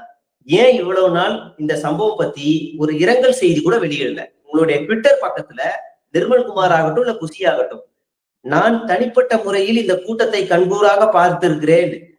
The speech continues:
அதனால நான் என் முன்னாடி இன்னைக்கு அந்த நாற்பத்தி ரெண்டு பேர் அதுல இல்லைன்னும் போது, என் நாற்பத்தொரு பேர் இல்லைன்னும் போது எனக்கு துயரமா இருக்கு" அப்படின்னு தனிப்பட்ட முறையில ஒரு இரங்கல் செய்தி கூட வெளியிடல.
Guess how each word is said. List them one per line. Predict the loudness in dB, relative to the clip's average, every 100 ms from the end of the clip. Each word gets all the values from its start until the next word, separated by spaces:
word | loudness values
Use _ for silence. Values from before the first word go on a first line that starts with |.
| _
அதனால | -2 2 2 2
நான் | 0 2
என் | 2
முன்னாடி | 2 0 0
இன்னைக்கு | 0 -2 -2
அந்த | 0
நாற்பத்தி | 0 -2 -4
ரெண்டு | -2 -4
பேர் | 0 0
அதுல | 0
இல்லைன்னும் | -2 -4 0 -2 0
போது, | -2 -2
என் | 0
நாற்பத்தொரு | 0 -2 -4 -4
பேர் | -4
இல்லைன்னும் | -4 0 0 0
போது | -2 -4
எனக்கு | -4 -2 2
துயரமா | 4 2 0
இருக்கு" | -2 -6 -8 -8
அப்படின்னு | -14 -8 0 0 0 0
தனிப்பட்ட | -2 -2 -4 -2 -2
முறையில | -2 0 0
ஒரு | 0 2
இரங்கல் | 2 2 2 0
செய்தி | -2 -2 0
கூட | 2 2
வெளியிடல. | 2 -2 -6 -12 -16